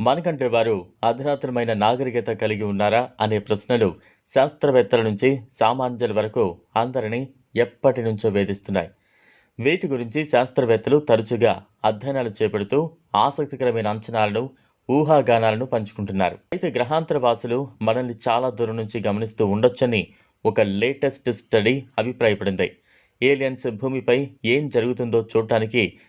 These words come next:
చాలా శక్తివంతమైన టెలిస్కోప్లను ఉపయోగిస్తూ ఉండొచ్చని తెలిపింది. ఆ వివరాలు తెలుసుకోవాలంటే వీటిని స్కిప్ చేయకుండా ఎండ్ వరకు చూడండి. అయితే భూప్రపంచంపై జరిగే ప్రస్తుత ఈవెంట్లను, ఇప్పుడు బతికున్న వారిని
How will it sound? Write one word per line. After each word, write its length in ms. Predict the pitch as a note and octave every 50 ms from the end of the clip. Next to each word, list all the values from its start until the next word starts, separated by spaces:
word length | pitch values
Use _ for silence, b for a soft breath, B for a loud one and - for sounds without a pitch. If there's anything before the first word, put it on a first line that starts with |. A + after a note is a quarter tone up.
| b b b -
చాలా 180 | C3+ B2 B2
శక్తివంతమైన 800 | A#2+ - B2 A#2+ - - D3+ C3+ B2+ A#2 G#2+ A2+ A#2 A2+ A2+ A2+ G2+ E2+ - - _ _ _
టెలిస్కోప్లను 720 | - A#2+ A#2+ C3 B2+ - - B2 A2+ G#2 - A2 G#2+ A2+ B2 C3+ A2 - - A2
ఉపయోగిస్తూ 480 | A2 G2+ C#3 C#3 B2 B2 A2 - - C3
ఉండొచ్చని 460 | A#2 A2 G#2+ A2+ G#2+ - - A#2 B2+
తెలిపింది. 480 | C#3 - C#3 B2+ - - G#2+ G2 F#2+ E2 - _ _ _ _ _ _ _ _ _ _ -
ఆ 80 | G#2 G#2+ B2
వివరాలు 380 | B2 B2+ G#2 A2 A2 A2 G#2+ -
తెలుసుకోవాలంటే 600 | A2 G#2 G2+ - - A2 G#2 G2+ G2 G2 G2 A#2 G#2+ F2+ E2 - b b b b b b -
వీటిని 400 | G2+ G#2 A#2+ A#2 G#2 A2 A2 G#2+
స్కిప్ 300 | G#2 - - C#3+ C#3 C#3 -
చేయకుండా 360 | C#3+ C#3 C#3 C3+ B2+ C3+ C#3 D3 C#3+ - _ _ - G2+ G2+ G#2+
ఎండ్ 140 | A#2+ C3 B2 A2+
వరకు 220 | A2+ G#2 F#2+ A#2
చూడండి. 440 | G#2+ G2+ - G#2 F#2+ F#2+ F#2 F2 F2 E2 - -
అయితే 200 | C3 - D3 B2+ G#2 G2+
భూప్రపంచంపై 760 | - C#3 C#3+ C#3 - C3 - C3 B2+ A#2+ - B2+ A#2 A2 B2 A#2+ A#2
జరిగే 300 | G2+ A#2+ A2 A2 A#2+ A#2
ప్రస్తుత 420 | A2+ - A2 A#2 A2+ - C#3+ - C3+ A#2+ A#2
ఈవెంట్లను, 460 | B2 A#2+ C3 B2+ A#2 - A#2+ A2 C3 D3+ D#3 - b b b b b
ఇప్పుడు 280 | B2+ C3 C3 - D3+ C#3
బతికున్న 440 | G#2 A2 A2+ A2 C3+ - C#3 C3 A#2+
వారిని 380 | G#2 A2 G#2+ G#2 A2 A#2 C3